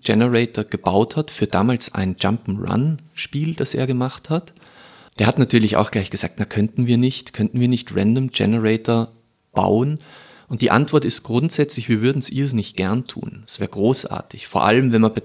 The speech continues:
wenn man darüber nachdenkt, dass diese Räume Objekte sind und man diese Objekte vielleicht eben als, als Raumobjekte abspeichert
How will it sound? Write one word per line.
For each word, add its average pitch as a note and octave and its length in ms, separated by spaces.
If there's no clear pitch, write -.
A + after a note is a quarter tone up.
wenn A2 220
man G#2+ 180
darüber A2 280
nachdenkt, G#2+ 500
dass A2+ 100
diese G#2 220
Räume G2+ 420
Objekte G2 480
sind C3+ 380
und A#2 80
man A2 160
diese - 260
Objekte A2+ 480
vielleicht G2 580
eben A#2 220
als, - 320
als - 240
Raumobjekte A#2+ 640
abspeichert - 640